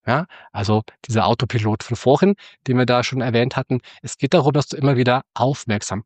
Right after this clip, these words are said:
aufmerksam wirst und den Autopiloten ausschaltest. So, und jetzt habe ich genug gequatscht. Jetzt wär's, glaub ich, super gut, wenn wir einfach mal losstarten, denn ich bin immer so ein großer Fan davon, dass man sagt, "Hey, dieses ewige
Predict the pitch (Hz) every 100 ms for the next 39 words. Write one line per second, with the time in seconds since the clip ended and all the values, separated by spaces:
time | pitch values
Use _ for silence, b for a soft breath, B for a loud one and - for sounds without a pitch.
0 | _ _ - 147 - 98 - 101 135 202
1 | - 131 147 104 104 120 117 113 113 -
2 | - - 98 - - - - _ _ _
3 | _ _ - - - - B B B B
4 | - 104 - - - 107 131 147 - -
5 | 110 175 175 - 110 - - - _ -
6 | 127 - - 123 120 123 - 117 107 -
7 | 185 220 165 170 170 117 117 117 127 117
8 | 104 120 226 - 143 151 - 160 B B
9 | - 123 131 - 165 170 165 151 139 160
10 | 170 - 135 143 - 131 127 120 123 -
11 | 139 B B B - 117 151 151 160 147